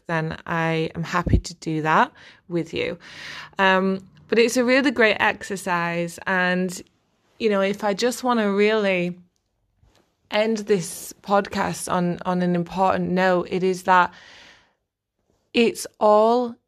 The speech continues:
in your mindset. It really is. Your success is all down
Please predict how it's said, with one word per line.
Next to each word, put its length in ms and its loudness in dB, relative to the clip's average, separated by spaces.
in 500 -2
your 180 0
mindset. 600 0
It 160 -2
really 400 4
is. 260 -4
Your 160 4
success 920 -4
is 280 -10
all 260 2
down 480 0